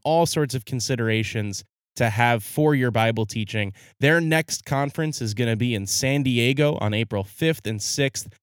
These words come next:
And if that's interesting to you, or if the podcast is interesting to you,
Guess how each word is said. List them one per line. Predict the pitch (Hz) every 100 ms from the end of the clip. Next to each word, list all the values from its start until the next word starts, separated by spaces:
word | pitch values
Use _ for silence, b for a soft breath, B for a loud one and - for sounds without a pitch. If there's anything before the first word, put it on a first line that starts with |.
| _ -
And | 117
if | 110
that's | 147 156 156
interesting | 160 147 147 - 139 131
to |
you, | 135
or | 131 156 196
if | -
the |
podcast | 160 160 160 127 113 107
is | 110
interesting | 107 98 107 110 107
to | 104
you, | 101 98